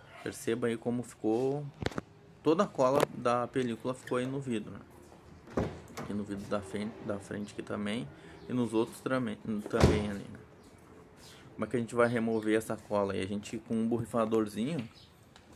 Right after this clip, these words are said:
um borrifador. Eu tenho esse aqui, ó, mas pode ser aquele borrifa-,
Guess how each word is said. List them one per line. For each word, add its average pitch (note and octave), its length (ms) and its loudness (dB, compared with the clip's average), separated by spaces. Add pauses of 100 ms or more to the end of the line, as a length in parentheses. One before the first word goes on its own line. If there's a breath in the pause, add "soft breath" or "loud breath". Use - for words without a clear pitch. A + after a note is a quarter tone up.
(240)
um G#2 140 0
borrifador. G#2 760 0 (440 loud breath)
Eu F#2+ 60 -4
tenho A2+ 220 2
esse A2+ 120 -4
aqui, B2 240 -2
ó, F#3+ 60 2
mas C3+ 160 -2
pode A2 220 0
ser A#2 80 2
aquele B2 200 0
borrifa-, A#2+ 480 0